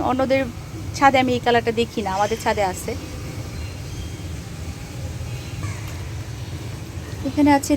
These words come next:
তুলসী, আরও বিভিন্ন ধরনের গাছ। আসলে গাছের অভাব নাই মাশাআল্লাহ আমাদের ছাদ বাগানে, কিন্তু যেটা হয় একটু পরিচর্যার অভাব ইদানিং দেখা যাচ্ছে, কারণ যেহেতু শিফা একটু ব্যস্ত। এটা হচ্ছে মোরগ ফুল, আর ওর ব্যস্ততার কারণেই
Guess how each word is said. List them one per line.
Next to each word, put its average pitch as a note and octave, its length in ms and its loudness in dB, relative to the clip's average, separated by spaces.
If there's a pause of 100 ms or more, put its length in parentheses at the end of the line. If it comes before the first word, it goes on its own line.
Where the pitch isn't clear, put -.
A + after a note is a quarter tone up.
তুলসী, C4+ 520 2
আরও D4 160 6
বিভিন্ন D4+ 400 8
ধরনের D4 360 6
গাছ। F#3 240 8
আসলে B3+ 280 2 (100)
গাছের B3 460 6
অভাব B3+ 280 6
নাই G#3+ 140 0
মাশাআল্লাহ G#3 480 2
আমাদের G#3 280 0
ছাদ G3+ 180 -4
বাগানে, G#3 340 2 (540)
কিন্তু D#4 220 10
যেটা D#4 260 8
হয় D4+ 300 10
একটু C#4+ 240 2
পরিচর্যার D4+ 640 8
অভাব C4 280 8 (340)
ইদানিং B3+ 320 6 (200)
দেখা A#3 240 4
যাচ্ছে, B3 380 4 (160)
কারণ A#3+ 280 8 (100)
যেহেতু A#3 380 4
শিফা A#3+ 280 2
একটু A3+ 180 0
ব্যস্ত। G#3+ 300 2
এটা C4+ 180 4
হচ্ছে B3+ 160 -2
মোরগ C4 280 6
ফুল, G3 200 -2 (1200)
আর A#3 140 4
ওর C#4 160 8
ব্যস্ততার D4+ 460 8
কারণেই D4 480 10